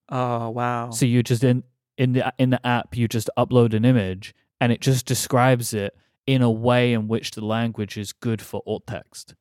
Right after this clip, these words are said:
Speaker 2: I just thought it was super cool.
Speaker 1: Doctor Wave did a thing where he uploaded all the books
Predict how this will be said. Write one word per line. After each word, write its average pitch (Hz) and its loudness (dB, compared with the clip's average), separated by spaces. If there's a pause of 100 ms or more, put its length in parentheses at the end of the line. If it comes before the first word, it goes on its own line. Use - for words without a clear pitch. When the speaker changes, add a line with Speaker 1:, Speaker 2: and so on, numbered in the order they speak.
(140)
Speaker 2:
I 123 2
just - -4
thought 98 2
it - -2
was 98 -6
super - -12
cool. 101 -14 (240)
Speaker 1:
Doctor 180 2
Wave 151 0 (440)
did 151 4
a 131 -2
thing 139 -2
where 123 -2
he 202 -4
uploaded 160 2 (160)
all 170 4
the 135 -2
books - -2